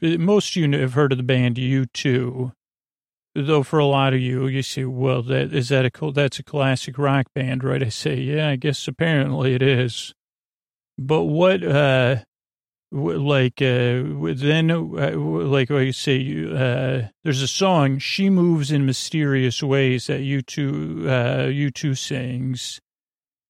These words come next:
And I can't remember, w-, like, I, this was at least four or five years ago. I used to say, you know, "Scoots moves in, uh, superfluous, uh, superfluous ways." Uh,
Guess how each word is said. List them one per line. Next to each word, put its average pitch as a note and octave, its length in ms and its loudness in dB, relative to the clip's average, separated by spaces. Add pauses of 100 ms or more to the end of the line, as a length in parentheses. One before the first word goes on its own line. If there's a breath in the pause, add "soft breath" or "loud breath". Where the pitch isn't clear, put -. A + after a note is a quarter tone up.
(260)
And C#3 220 0
I C3+ 100 4
can't G#3 300 0
remember, D#3 560 4
w-, C#3+ 240 -2
like, C3+ 380 2
I, C#3+ 240 0
this D3+ 260 -2
was D3 160 0
at D3 140 2
least D#3 260 0
four D3+ 220 0
or B2+ 40 2
five C#3 280 0
years C#3 260 0
ago. B2+ 220 -2
I - 20 0
used B2+ 240 -2
to D3 100 -4
say, C3+ 280 -6
you C#3+ 180 -6
know, C#3 140 0
"Scoots - 500 -4
moves E3 500 -2
in, C#3 220 0
uh, C#3+ 120 -4
superfluous, D3+ 840 0
uh, D#3+ 380 -2
superfluous D3+ 880 0
ways." C#3+ 560 2
Uh, C3 460 0